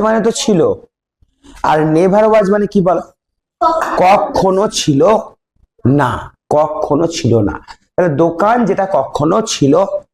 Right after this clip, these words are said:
না, বোঝা গেছে? দ্য শপ, শপ মানে দোকান,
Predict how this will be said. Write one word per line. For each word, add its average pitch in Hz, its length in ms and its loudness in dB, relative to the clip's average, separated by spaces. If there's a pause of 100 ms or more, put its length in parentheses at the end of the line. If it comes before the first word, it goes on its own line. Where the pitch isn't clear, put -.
(180)
না, 113 100 0 (640)
বোঝা 165 220 2
গেছে? 180 200 -2 (580)
দ্য 165 80 2 (120)
শপ, 156 240 -2 (480)
শপ 147 240 0
মানে 151 120 0 (120)
দোকান, 139 260 -2